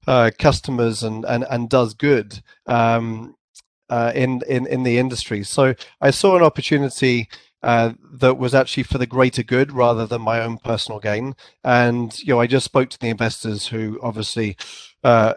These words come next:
are central to the, uh, to the investment of a, of a tech business through ki-, kind of like Series A, Series B.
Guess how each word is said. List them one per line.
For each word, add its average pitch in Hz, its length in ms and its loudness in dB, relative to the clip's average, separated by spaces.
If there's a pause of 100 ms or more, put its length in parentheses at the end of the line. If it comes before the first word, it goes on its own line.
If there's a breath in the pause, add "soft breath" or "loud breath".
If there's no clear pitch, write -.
(100)
are 113 100 0
central 120 640 -2
to - 180 -10
the, 104 340 -4 (120)
uh, 107 260 0
to - 160 -10
the 110 140 -4
investment 110 640 -4
of 104 100 -10
a, 98 220 -4
of 101 100 -8
a 107 80 -8
tech 151 260 -2
business 113 380 -6
through 110 220 -6
ki-, 107 340 -8
kind 120 140 -4
of 101 80 -2
like 101 160 -4
Series 113 500 -2
A, 107 300 0
Series 107 420 -6
B. 117 340 -4